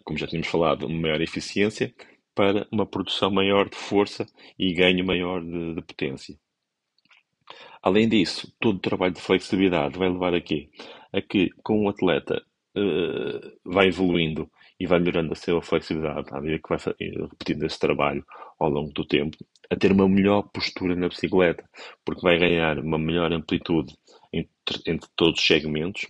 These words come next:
e depois vai conseguir alcançar posturas mais aerodinâmicas, de uma forma mais confortável e não tão forçada.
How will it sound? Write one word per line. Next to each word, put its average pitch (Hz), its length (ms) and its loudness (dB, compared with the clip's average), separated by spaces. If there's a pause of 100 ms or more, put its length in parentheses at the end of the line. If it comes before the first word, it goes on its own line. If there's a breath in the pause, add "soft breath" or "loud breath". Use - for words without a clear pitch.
(100)
e 95 80 -4
depois 90 220 -4
vai 90 120 -4
conseguir 95 520 0 (340 loud breath)
alcançar 92 720 -2
posturas 87 480 0
mais 87 380 0
aerodinâmicas, 85 840 -2 (280 loud breath)
de - 80 -4
uma 90 120 2
forma 85 360 2
mais 87 360 0
confortável 85 800 0 (380 loud breath)
e 98 120 2
não 87 200 2
tão 85 200 -4
forçada. 78 640 -2